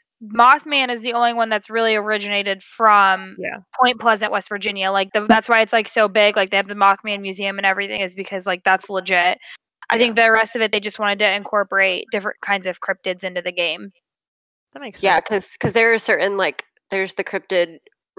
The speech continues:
Speaker 3: um, like, specific missions that you can do.
Speaker 1: Mm-hmm.
Speaker 2: Yeah.
Speaker 3: Um,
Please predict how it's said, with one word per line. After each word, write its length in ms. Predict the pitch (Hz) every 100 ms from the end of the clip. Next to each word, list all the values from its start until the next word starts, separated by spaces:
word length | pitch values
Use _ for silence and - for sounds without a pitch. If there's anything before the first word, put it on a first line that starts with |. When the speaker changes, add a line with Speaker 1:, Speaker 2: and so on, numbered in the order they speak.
| _
Speaker 3:
um, 440 | 180 160 147 156 151
like, 340 | 160 143 - -
specific 840 | - 196 - 196 180 170 156 - - _
missions 420 | 180 180 185 160 170
that 120 | 113
you 100 | 160
can 140 | 175
do. 300 | 156 139 139 156 _ _ _ _
Speaker 1:
Mm-hmm. 100 | 233
Speaker 2:
Yeah. 140 | 196 170
Speaker 3:
Um, 380 | 165 160 156